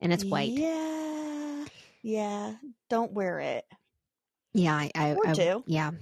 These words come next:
Speaker 1: Maybe, maybe. You just wait, just wait. All right, so,
Speaker 2: Okay.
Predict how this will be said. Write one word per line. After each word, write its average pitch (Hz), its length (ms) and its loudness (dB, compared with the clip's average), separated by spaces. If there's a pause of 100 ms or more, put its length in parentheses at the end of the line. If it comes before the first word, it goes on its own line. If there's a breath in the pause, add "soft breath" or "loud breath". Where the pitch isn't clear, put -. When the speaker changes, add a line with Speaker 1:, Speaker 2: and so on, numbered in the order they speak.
(160)
Speaker 1:
Maybe, 220 500 4
maybe. 190 420 2
You 208 200 0
just 175 260 -2
wait, 208 240 0
just - 240 -4
wait. 226 260 -4
All 196 100 0
right, 196 220 0
so, 196 320 4
Speaker 2:
Okay. - 200 2